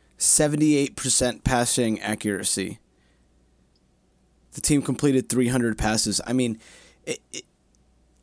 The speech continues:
if you ever, g-, if you, this, that's the, by the way, the lowest possess-, possession that a Pep Guardiola team has ever had in his entire career. If you go, i-, if, I don't know if, like, this was because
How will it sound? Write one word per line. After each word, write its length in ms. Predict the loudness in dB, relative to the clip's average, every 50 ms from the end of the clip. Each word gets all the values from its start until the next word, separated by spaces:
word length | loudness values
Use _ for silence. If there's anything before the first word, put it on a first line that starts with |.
| _ _ 0
if 180 | 0 0 2
you 220 | 2 4 4 4 6
ever, 280 | 6 6 6 4 4 2
g-, 100 | 2 2
if 140 | 2 2 2
you, 80 | 2
this, 320 | 2 0 2 2 2 2 4
that's 220 | 4 2 2 2
the, 140 | 2 2 2
by 200 | 4 4 4 4
the 80 | 4 4
way, 80 | 4
the 100 | 4 4
lowest 340 | 4 4 4 4 2 2 0
possess-, 400 | 2 0 2 2 0 0 -2 -2
possession 480 | -2 0 2 2 0 0 0 -2 -2 -2
that 120 | 0 -2
a 40 | -2
Pep 240 | -2 -4 -6 -4 -2
Guardiola 340 | -2 -2 0 0 0 0 -2
team 220 | -2 -4 -2 -2
has 160 | -2 -4 -6 -6 -2
ever 260 | -2 0 0 0 -2 -2
had 340 | -2 -2 -2 -2 -4 -8 -12 -10
in 100 | -8 -6
his 140 | -6 -4
entire 300 | -6 -6 -4 -4 -4 -4
career. 380 | -4 -4 -4 -2 -2 -2 -4 -6 -12 -20 -20 -20 -20 _ _ _ _ _
If 120 | -4 0 0
you 80 | 2
go, 320 | 2 4 4 4 4 2 0 -2
i-, 80 | -4 -6 -4 -6
if, 240 | -6 -6 -6 -6 -6 -10 _ _ _ _ _ 4
I 100 | 4 6
don't 120 | 6 6
know 160 | 6 6 4
if, 140 | 4 4 2
like, 280 | 4 2 2 2 0 -4 -6 -6 -6 -14 _ _ -20 -20 -20 _ _ _ _ _ 0
this 240 | 2 2 2 4 4
was 200 | 4 4 2 2
because 800 | 2 0 0 0 0 0 2 2 2 2 2 0 0 -2 -4